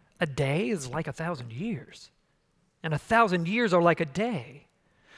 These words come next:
The Lord is not slow in keeping his promise, as some understand slowness. He's patient with you, not wanting anyone to perish, but everyone to come to repentance.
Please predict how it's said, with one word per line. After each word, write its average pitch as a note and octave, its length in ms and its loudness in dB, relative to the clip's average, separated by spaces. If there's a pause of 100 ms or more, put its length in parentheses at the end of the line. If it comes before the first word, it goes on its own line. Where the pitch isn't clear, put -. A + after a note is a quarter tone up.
(200)
The G3 100 -4
Lord C4 260 -4
is D3 140 -4
not D#3+ 260 -4
slow B2+ 600 -6
in G#3 100 -6
keeping F#3+ 320 -6
his D#3+ 100 -4
promise, C#3+ 760 -10 (420)
as F3+ 100 0
some F#3+ 180 0
understand A3 540 -2
slowness. A#2+ 600 -10 (600)
He's F#3+ 240 -8 (220)
patient E3 580 -4
with B2 140 -12
you, A2 220 -14 (600)
not G#3+ 220 6
wanting A#3+ 260 8
anyone C#4 320 4
to B3+ 80 6
perish, F3 380 2
but F#3 180 -2
everyone G#3 460 0
to D3+ 80 -6
come G3 300 -6
to F#3+ 180 -10
repentance. - 880 -6